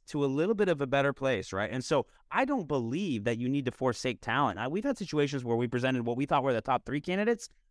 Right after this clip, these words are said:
and then the top diverse candidate as well, so they can all be interviewed. Because at the end of the day, if they're all being interviewed, right, then let the best rise to the top, man, woman, whatever it may be, right?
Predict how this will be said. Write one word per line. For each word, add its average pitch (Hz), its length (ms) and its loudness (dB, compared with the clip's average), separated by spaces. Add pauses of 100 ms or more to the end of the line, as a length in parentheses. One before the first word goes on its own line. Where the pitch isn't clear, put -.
(140)
and 151 160 0
then 170 180 2
the 147 100 2
top 147 340 2
diverse 135 460 0
candidate 139 340 -2
as 113 100 -4
well, 143 280 2 (140)
so - 140 -4
they 139 120 0
can 139 120 -2
all 160 140 2
be 151 160 0
interviewed. 113 380 -4
Because 131 180 -6
at 160 80 0
the 180 100 -4
end 240 80 2
of 185 60 2
the 120 60 0
day, 123 340 0 (800)
if 135 120 -2
they're 151 120 2
all 226 160 4
being 160 220 2
interviewed, 92 360 0
right, 123 220 2
then 208 320 2
let 202 180 -2
the 190 80 -2
best 156 300 -2
rise 127 240 0
to - 100 -10
the 110 100 0
top, 98 260 -2
man, 147 240 0
woman, 147 220 0
whatever 143 320 2
it 123 60 -2
may 120 160 0
be, 87 220 -6
right? 110 320 2